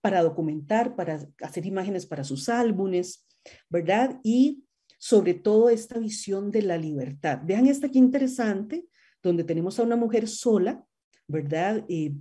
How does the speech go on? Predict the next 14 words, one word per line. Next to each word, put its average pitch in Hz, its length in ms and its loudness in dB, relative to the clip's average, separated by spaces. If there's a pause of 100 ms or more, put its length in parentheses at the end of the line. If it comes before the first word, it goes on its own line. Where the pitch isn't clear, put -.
(120)
con 151 360 -6
rasgos 160 460 -6
europeos, 254 720 4 (340)
pero 349 260 6
donde 254 560 4 (300)
se - 160 -4
insinúa 208 480 -2
que 220 100 -6
está 254 420 0
en 190 100 2
un 170 180 -2
país 185 440 -2
como 170 200 -4
China, 143 460 -10